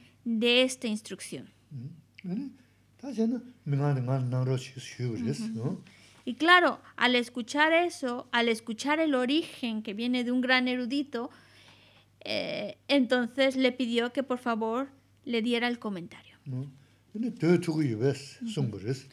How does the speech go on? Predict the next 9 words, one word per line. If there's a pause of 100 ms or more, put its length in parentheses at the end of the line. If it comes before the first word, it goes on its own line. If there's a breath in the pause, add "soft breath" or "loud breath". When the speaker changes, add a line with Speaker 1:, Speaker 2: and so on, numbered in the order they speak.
(100)
Speaker 2:
Ah, (180)
oh. (100)
Speaker 1:
Y
entonces
Sharawa
dice, (300 soft breath)
"Te
lo
doy,